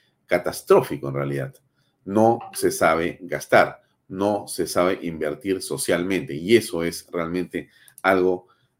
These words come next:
eh, absolutamente, eh, digamos, indignante. Eh, por eso es que más allá de la legítima razón o derecho que se tiene para poder protestar,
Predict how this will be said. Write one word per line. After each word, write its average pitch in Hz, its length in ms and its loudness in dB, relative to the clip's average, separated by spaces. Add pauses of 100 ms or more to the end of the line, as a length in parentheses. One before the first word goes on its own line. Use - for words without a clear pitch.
eh, 71 640 -4 (520)
absolutamente, 87 1080 -4 (600)
eh, 71 600 -8
digamos, 85 500 -6
indignante. 87 1040 -2 (1080)
Eh, 87 480 0 (640)
por 120 160 6
eso 151 180 4
es 139 100 0
que 131 140 2
más 131 280 0
allá 120 260 4
de 117 160 2
la 73 500 -2 (200)
legítima 104 880 -4 (1120)
razón 85 680 -2
o 85 140 0
derecho 87 380 -2
que - 80 -6
se - 120 -8
tiene 95 200 -6
para 80 240 -6
poder 87 320 -2
protestar, 87 640 -4